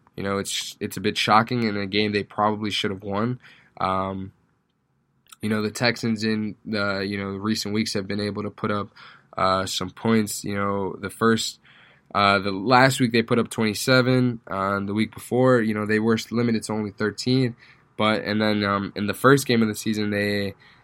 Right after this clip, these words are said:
they were, they scored twenty-eight. So, I mean, um, that's now two weeks out of the first four games that they were limited to, um, really just about, you know, thirteen points or under, uh, in two of those games. And they did,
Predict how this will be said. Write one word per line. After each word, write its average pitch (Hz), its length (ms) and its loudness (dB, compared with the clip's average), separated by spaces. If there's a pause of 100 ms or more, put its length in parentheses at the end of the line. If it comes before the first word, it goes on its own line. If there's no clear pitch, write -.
(140)
they 104 140 6
were, 101 360 6
they 104 140 0
scored 101 300 -4
twenty-eight. 104 500 0
So, 92 160 -4
I 95 80 0
mean, 104 340 -2
um, 95 440 -2 (320)
that's 98 220 -2
now 110 100 4
two 139 240 2
weeks 139 360 6
out 117 120 0
of 113 60 0
the 113 60 -2
first 113 280 -4
four 113 220 -6
games 110 260 -6
that 98 100 -16
they 107 120 -2
were 104 100 -2
limited 110 400 -2
to, 101 380 -8 (400)
um, 98 400 0
really 110 260 2
just 104 220 -6
about, 101 200 -4 (480)
you 98 120 -8
know, 92 260 -8 (220)
thirteen 107 340 0
points 104 240 -4
or 90 80 -6
under, 110 440 0 (160)
uh, 95 240 -6
in 78 120 -8
two 95 160 -8
of 101 60 -4
those 104 160 -6
games. 98 200 -6
And 101 120 -4
they 139 80 0
did, 175 180 2